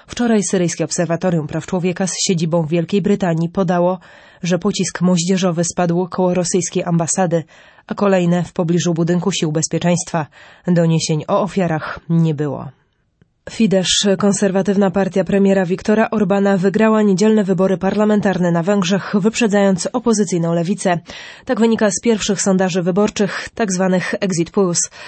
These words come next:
Fidesz uzyskał czterdzieści osiem procent głosów, lewicowa koalicja dwadzieścia siedem procent, a prawicowy Jobbik osiemnaście procent. Przywódcy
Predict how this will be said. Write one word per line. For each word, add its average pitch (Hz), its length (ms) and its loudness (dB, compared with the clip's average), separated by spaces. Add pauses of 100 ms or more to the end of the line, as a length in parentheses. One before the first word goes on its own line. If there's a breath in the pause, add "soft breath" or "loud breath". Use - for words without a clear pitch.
(260 loud breath)
Fidesz 170 400 0
uzyskał 180 420 0
czterdzieści 180 500 0
osiem 175 240 0
procent 165 320 -2
głosów, 170 480 -2 (160)
lewicowa 175 480 0
koalicja 196 480 0
dwadzieścia 160 400 -2 (100)
siedem 196 220 2
procent, 196 440 0 (340 loud breath)
a 254 80 -4
prawicowy 180 520 0
Jobbik 170 580 -2 (140)
osiemnaście 185 600 -2
procent. - 640 -10 (960)
Przywódcy 220 540 0